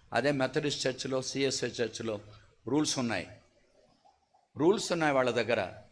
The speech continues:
మన దగ్గర ఒక్క రూల్ లేదు. ఆహా,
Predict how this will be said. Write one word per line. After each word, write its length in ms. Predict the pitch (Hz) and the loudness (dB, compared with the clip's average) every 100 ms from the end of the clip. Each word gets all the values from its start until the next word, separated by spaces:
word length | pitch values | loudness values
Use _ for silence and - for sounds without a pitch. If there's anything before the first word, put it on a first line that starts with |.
| - _ - | -20 _ -6
మన 180 | 127 151 | -2 2
దగ్గర 160 | 170 175 | 4 4
ఒక్క 320 | - - 196 | 2 2 6
రూల్ 300 | 185 185 170 | 8 8 10
లేదు. 340 | 151 123 98 - - - - _ _ _ _ _ _ _ _ _ _ _ _ _ - | 10 10 2 -6 -20 -20 -20 _ _ _ _ _ _ _ _ _ _ _ _ _ -6
ఆహా, 260 | 101 90 | -6 -6